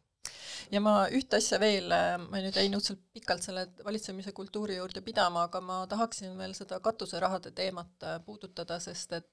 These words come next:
äh, see viskas nii kohutavalt üle siin aasta lõpus, sest et, äh, noh, feministeerium on, äh, suhtunud negatiivselt katuserahadesse, me oleme ka, äh, ei öelnud, kui meil on pakutud. Ja see, mis nagu sellel aastal toimus, oli lihtsalt nagu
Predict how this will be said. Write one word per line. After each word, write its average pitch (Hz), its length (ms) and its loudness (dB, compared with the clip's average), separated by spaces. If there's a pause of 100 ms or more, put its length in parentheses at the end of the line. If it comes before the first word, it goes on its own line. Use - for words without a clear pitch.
(120)
äh, 175 280 -2
see 185 160 -6
viskas 180 460 -2
nii 180 140 -10
kohutavalt 196 520 2
üle 220 200 10
siin 170 140 -4
aasta 175 280 -2
lõpus, 180 380 -4
sest 185 240 -6
et, - 260 -8
äh, 180 160 0 (1080)
noh, 190 160 4 (120)
feministeerium 185 680 4
on, 170 180 0 (100)
äh, 165 340 2
suhtunud 180 460 -4
negatiivselt 202 520 2
katuserahadesse, 175 880 0
me 170 120 -2
oleme 165 280 -2
ka, 175 160 -2 (560)
äh, 170 480 -6
ei 220 280 6
öelnud, 190 540 4
kui 190 100 -10
meil 175 140 -2
on 180 100 0
pakutud. 180 480 -6 (840)
Ja 165 580 4 (640)
see, 214 320 8
mis - 200 0
nagu 175 160 -6
sellel 208 340 4
aastal 185 300 8
toimus, 190 400 2
oli 170 240 -4
lihtsalt 180 320 -8
nagu 165 520 -4